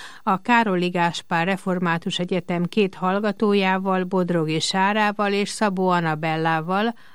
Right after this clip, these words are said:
akik szakdolgozati témájuknak a családi kommunikációt választották. Február nyolcadikán zarándoklás tematikus lesz a Mária Rádióban.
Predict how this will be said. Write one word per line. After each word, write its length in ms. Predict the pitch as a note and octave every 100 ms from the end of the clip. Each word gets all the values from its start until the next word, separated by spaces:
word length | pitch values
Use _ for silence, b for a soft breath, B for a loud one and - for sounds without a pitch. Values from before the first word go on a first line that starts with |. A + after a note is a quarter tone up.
| b
akik 340 | G3+ G#3 G#3+
szakdolgozati 840 | - A#3 G#3 F3+ F3 F3 F3 D#3+
témájuknak 920 | D#3 F#3+ G3+ G3+ G3 G3+ G3+ F#3+ G3 G3 -
a 220 | G3+ -
családi 440 | - F#3 E3 D#3+ D#3+
kommunikációt 1000 | F#3 F3 E3+ E3 D#3+ D#3+ - G3 F3+ -
választották. 1040 | E3 D3+ D#3 - D#3 D3+ - D3+ F3+ - - - - - - - - - - - - - - - - - - - - - - - - - b b b b b b -
Február 500 | C4 A#3+ A3+ A3 G#3+
nyolcadikán 1080 | A3+ A3 G3 G3 E3+ F3+ - F#3+ G3 A#3 A#3 - E4+ - - - - - F4
zarándoklás 1080 | G#3+ A#3 G3 E3+ F3 F3 - F3 F#3 F#3 - -
tematikus 720 | G#3 F#3 E3+ F3 E3+ F3 -
lesz 280 | F#3+ F#3 -
a 140 | G3 -
Mária 400 | F#3+ F3+ F3 F3
Rádióban. 920 | E3 D#3 D#3+ D#3+ D#3 D#3 D3+ D3+ F#3